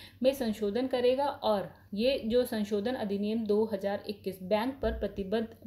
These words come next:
प्रतिबंध होने पर भी जमाकर्ताओं की उनके अपने धन तक आसान और समयबद्ध पहुंच, अ, पहुंच में सक्षम बनाता है।" फिर इसमें लिखा है कि मोराटोरियम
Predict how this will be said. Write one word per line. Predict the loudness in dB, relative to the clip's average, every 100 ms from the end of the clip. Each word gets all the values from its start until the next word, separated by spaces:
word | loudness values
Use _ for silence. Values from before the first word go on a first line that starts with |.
| -2
प्रतिबंध | -2 0 -4 0 0 0 -10 -18 -18 -18 -18 -20 2
होने | 4 6 4
पर | 4 2 2
भी | 2 0 2
जमाकर्ताओं | 2 4 4 2 0 0 0 0
की | -2 -4 -4 0
उनके | 2 4 2
अपने | 0 -4 -4 0 0 -2 -10
धन | -6 0 4 4
तक | 4 0 0 -2
आसान | -2 0 -2 0 -2 -6 -18 2
और | 4 4
समयबद्ध | 2 2 2 2 2 0
पहुंच, | -2 -2 -4 -6 -18 -2
अ, | 2 2
पहुंच | 2 -2 0 -2 -2
में | -2
सक्षम | -2 -6 -4 -4
बनाता | -4 -8 -10
है।" | -10 -12 -14 -12 -12 0
फिर | 2
इसमें | 6 6
लिखा | 6 4 2
है | 2 -2 -6 -20 -2
कि | 2 4 2 2
मोराटोरियम | 6 6 6 6 4 4 6 6 8 4 2